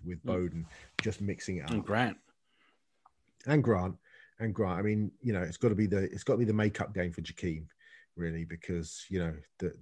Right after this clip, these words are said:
Speaker 1: the, there was a couple of critical drops last week. I, I, I know he obviously had the, he had the big situation, um, with Mike Thomas. Mac Hollins is another who could be very important. Mike
Speaker 2: Mm.
Speaker 1: Gesicki's obviously gonna be hugely important.
Speaker 2: Yes.
Speaker 1: You know, we talk about how we're gonna cover,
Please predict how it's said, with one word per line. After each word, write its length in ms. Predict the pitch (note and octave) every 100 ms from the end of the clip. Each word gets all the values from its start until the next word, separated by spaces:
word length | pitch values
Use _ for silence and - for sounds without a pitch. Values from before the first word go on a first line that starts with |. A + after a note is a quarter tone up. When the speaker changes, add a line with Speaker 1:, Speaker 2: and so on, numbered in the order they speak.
| -
Speaker 1:
the, 220 | - -
there 120 | D#2+
was 100 | F#2
a 40 | E2
couple 220 | G2+ F2
of 60 | E2
critical 360 | G2+ - -
drops 380 | E2 F2+ D#2 -
last 260 | E2+ D#2+ -
week. 280 | D#2 D2 F2
I, 40 |
I, 400 | D2+ D2 - C#2
I 40 |
know 140 | F2 E2
he 140 | E2
obviously 320 | D#2 D#2+ -
had 180 | E2 D#2
the, 160 | D#2+ D#2+ - - - - - - -
he 60 | F#2
had 160 | F2
the 80 | F2
big 180 | D#2+ E2
situation, 720 | - E2 F#2 F2+ E2+ F2 E2 D#2+ -
um, 360 | E2+ E2 E2 D#2+ _ - - -
with 120 | F2
Mike 260 | F2 F2 -
Thomas. 360 | F2 D#2+ E2+ - -
Mac 200 | F3+ F#3
Hollins 380 | - E3+ B2 F#2
is 120 | F2+
another 300 | F#2 F2 E2+
who 140 | D#2+
could 220 | F#2 G#2+ E2
be 100 | F2+
very 220 | F2+ E2+
important. 340 | E2+ F#2 -
Mike 180 | A2+ A2
Speaker 2:
Mm. 40 | F2
Speaker 1:
Gesicki's 540 | C3 A#2 G2+ F#2+ E2+ -
obviously 280 | F#2 -
gonna 100 | F#2+
be 80 | F2+
hugely 640 | F2 - B2 A#2+ F#2+ D#2+
important. 540 | F2 E2 E2+ E2 - C#2 -
Speaker 2:
Yes. 260 | A#2 G#2 -
Speaker 1:
You 80 | A2+
know, 80 | F2
we 140 | C3
talk 200 | C3 -
about 160 | G#2 F#2+
how 180 | G#2+
we're 140 | G#2 G2+
gonna 180 | G2+ F#2
cover, 440 | - F2+ F2 E2+